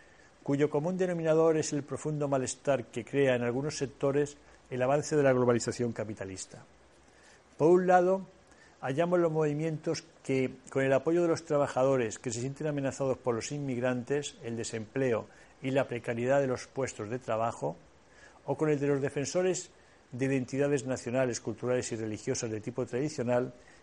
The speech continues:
que rechazan la idea de vivir en sociedades multiétnicas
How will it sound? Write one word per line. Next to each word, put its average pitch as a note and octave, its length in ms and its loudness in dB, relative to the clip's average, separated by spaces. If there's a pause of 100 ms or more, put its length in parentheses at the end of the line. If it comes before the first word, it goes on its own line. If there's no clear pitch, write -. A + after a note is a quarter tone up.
(100)
que C#3 140 0
rechazan F3 420 0
la D#3+ 60 2
idea D#3 160 4
de D3 140 6
vivir C#3 180 0
en C#3 80 0
sociedades B2+ 480 -2
multiétnicas B2 960 0